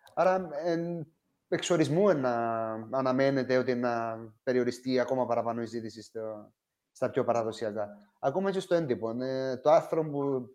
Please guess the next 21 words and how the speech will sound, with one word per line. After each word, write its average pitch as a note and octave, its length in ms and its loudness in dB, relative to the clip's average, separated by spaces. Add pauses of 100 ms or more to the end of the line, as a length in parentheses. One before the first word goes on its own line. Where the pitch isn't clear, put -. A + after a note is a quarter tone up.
(140)
περιμένω C#3+ 400 0
ένα D3 140 0
μήνα C#3+ 340 0
για C3 140 0
να B2 200 0
αγοράσω B2+ 380 2
το B2+ 100 -2
περιοδικό B2 420 0
να B2+ 140 -4
το, A#2+ 100 -2 (920)
να C3+ 160 2
το B2+ 120 2
δω, E3+ 400 2 (160)
πολλά D3+ 180 2
εύκολα F3 280 0
να E3 120 -4
το C#3 80 -4
δω D3 120 -4
μέσα D#3+ 180 -6
στο C#3+ 180 -16
Facebook. A2+ 300 -6